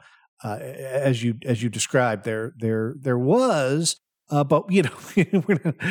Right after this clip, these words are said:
we're not gonna get an affidavit from Donald Trump, the bare minimum of what you would do, right?" And so <laughs> Judge, Judge Mehta asked, uh, during the oral argument,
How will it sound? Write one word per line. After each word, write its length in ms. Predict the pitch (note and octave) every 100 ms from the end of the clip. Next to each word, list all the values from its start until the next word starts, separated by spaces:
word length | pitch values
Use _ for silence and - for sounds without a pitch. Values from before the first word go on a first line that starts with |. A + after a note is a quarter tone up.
| F#3 D#3
we're 260 | F#3+ F3+ F3
not 160 | E3+
gonna 160 | D3 D3
get 140 | C#3+
an 100 | C#3+
affidavit 800 | C#3+ C#3 C#3+ D3 B2 C#3 C3+ C#3
from 220 | - C3+ B2
Donald 360 | B2 A#2+ A#2
Trump, 200 | A2 B2 C3
the 80 |
bare 360 | A#2+ - G3+ F3+
minimum 400 | D3+ C#3+ A#2+ A2+
of 100 | G#2+
what 120 | A#2
you 80 | C3+ A#2
would 100 | A#2
do, 100 | -
right?" 180 | - C3 - _ _
And 140 | - D3+
so 300 | - C#3+ C3 -
<laughs> 60 |
Judge, 320 | - F3 F#3+ -
Judge 220 | D3+ D#3
Mehta 280 | E3+ D#3+ D3+
asked, 440 | B2+ A#2+ - - -
uh, 200 | B2 A#2
during 260 | A2+ B2 A#2+
the 200 | A#2 A#2
oral 260 | A#2 A2+ A2
argument, 360 | A#2 A2+ G#2+